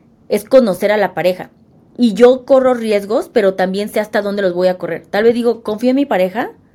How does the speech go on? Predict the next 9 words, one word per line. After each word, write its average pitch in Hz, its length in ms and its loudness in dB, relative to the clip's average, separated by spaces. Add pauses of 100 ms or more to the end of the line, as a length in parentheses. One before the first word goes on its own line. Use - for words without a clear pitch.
(720)
nos 214 260 -2
vamos 262 320 2
a 262 40 -2
aventar. 190 440 -2 (840)
Si 262 320 2
él 285 140 8
me 302 140 0
quedara 254 260 2
mal, 247 300 -2